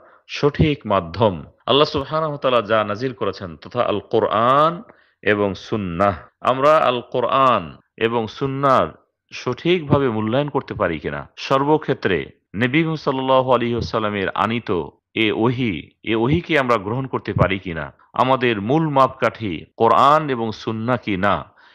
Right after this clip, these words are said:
এগুলো অবশ্যই প্রশ্ন করতে হবে। যদি কোরআন এবং সুন্নাহ আমার মূল মাপকাঠি হয়, তাহলে আপনাকে জানতে হবে আপনি হকের উপর রয়েছেন।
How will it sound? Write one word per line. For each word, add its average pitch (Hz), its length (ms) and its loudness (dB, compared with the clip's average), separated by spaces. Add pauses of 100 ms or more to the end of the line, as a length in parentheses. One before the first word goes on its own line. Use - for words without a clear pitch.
এগুলো 104 220 2
অবশ্যই 110 360 0
প্রশ্ন - 580 -4
করতে - 260 -6
হবে। 73 260 -4 (220)
যদি 139 500 0 (300)
কোরআন 143 500 2
এবং 127 200 0
সুন্নাহ 117 520 -2 (220)
আমার 98 300 0
মূল 139 200 -2
মাপকাঠি 123 500 -2
হয়, 110 280 0 (360)
তাহলে 127 220 2
আপনাকে 123 280 -4
জানতে 120 300 -4
হবে 120 240 -4
আপনি 98 340 -6
হকের 110 240 -4
উপর 98 200 -4
রয়েছেন। 82 500 -6